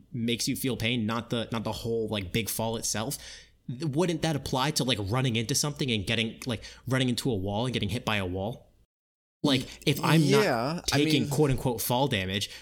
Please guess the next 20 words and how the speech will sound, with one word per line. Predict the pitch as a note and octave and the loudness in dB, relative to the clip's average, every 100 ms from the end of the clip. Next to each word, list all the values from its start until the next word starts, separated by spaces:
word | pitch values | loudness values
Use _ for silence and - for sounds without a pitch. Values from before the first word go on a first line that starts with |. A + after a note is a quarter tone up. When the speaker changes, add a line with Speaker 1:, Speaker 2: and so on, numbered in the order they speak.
| - | -10
Speaker 1:
what | A2+ C3 | -6 -4
can | - B2 | -2 -2
I | A#2 C#3 | 0 0
then, | G2+ A2+ C3+ C3+ - - | 0 0 0 -4 -12 -8
with | A#2+ C#3 C3+ A2 | 0 0 0 -2
that | A2+ | -2
superpower, | - A#2 A#2 A#2 C3+ D3 C#3 | -2 -4 -4 -4 -2 -2 -4
run | G2 A#2+ C3+ | -2 -2 0
into | B2+ A2 A#2+ | -2 0 0
a | |
wall | G2+ F#2+ G2 B2 | -2 -2 -2 -2
and | C3+ | -2
have | G#2 B2 | -2 -2
that | A2+ | 0
sudden | - A#2 A2 | 0 0 -2
stop | - G2 A2+ G2+ | -2 -2 -2 -2
and | |
not | G2 G2+ | -4 -2
get | G2+ F2+ | -4 -4
hurt? | G2+ A#2+ | -6 -6